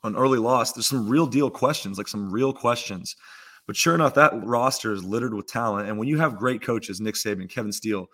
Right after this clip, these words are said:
even Tommy Rees, the job he's done, I gotta give my props there now, especially in the second stretch of the season. When you give great coaches a lot of time with great players, usually great things happen. And so I gotta give my props there to them. And, you know, let's, you said you wanna rewind to September ninth. Okay, let's do it, Chris.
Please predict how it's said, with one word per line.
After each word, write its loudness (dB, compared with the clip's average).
even -4
Tommy 2
Rees, 0
the -12
job 0
he's -4
done, -4
I -4
gotta -2
give -6
my 0
props 0
there -2
now, -4
especially -8
in -6
the -6
second -6
stretch -6
of -18
the -10
season. -4
When -4
you 2
give 0
great 0
coaches -2
a -2
lot 4
of -2
time -2
with -8
great -4
players, -4
usually -2
great -4
things -8
happen. -4
And -6
so 0
I 4
gotta 2
give -2
my 4
props 2
there 2
to -10
them. -2
And, 0
you 2
know, 6
let's, 2
you -4
said 0
you 4
wanna 4
rewind 6
to 0
September -2
ninth. 0
Okay, -2
let's -2
do 0
it, 0
Chris. -4